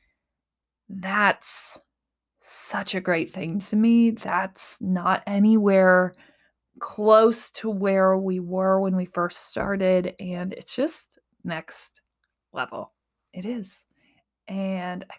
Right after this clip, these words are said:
couldn't be more here for it if I tried. Couldn't. Don't even want to. I don't wanna do that.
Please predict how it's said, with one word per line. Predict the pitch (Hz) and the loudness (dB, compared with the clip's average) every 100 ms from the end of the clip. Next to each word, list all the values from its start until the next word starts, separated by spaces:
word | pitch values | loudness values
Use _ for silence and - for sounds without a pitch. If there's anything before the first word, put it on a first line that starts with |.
| - | -16
couldn't | - 214 214 _ _ | -4 -2 -2 _ _
be | 170 170 175 175 - | -8 -4 -4 -6 -8
more | 175 180 180 180 _ | -6 -2 -2 -2 _
here | _ 175 180 170 _ _ | _ -2 -2 -2 _ _
for | 190 185 | 2 4
it | 175 - _ - | 4 0 _ 0
if | 196 196 - - - - | 2 2 -2 -20 -12 4
I | 185 175 170 _ _ - | 6 6 4 _ _ -16
tried. | - 156 - _ _ _ _ _ _ _ _ _ _ _ - | -6 -4 -6 _ _ _ _ _ _ _ _ _ _ _ -10
Couldn't. | 190 180 - - _ _ - | -6 -6 -8 -18 _ _ -8
Don't | 185 202 | -2 0
even | 196 | 0
want | 180 180 | 0 -2
to. | - 165 _ _ - | -8 -14 _ _ -10
I | 220 | -4
don't | 311 | -2
wanna | 247 147 | -2 -6
do | 147 170 - | -18 -20 -12
that. | 220 | -10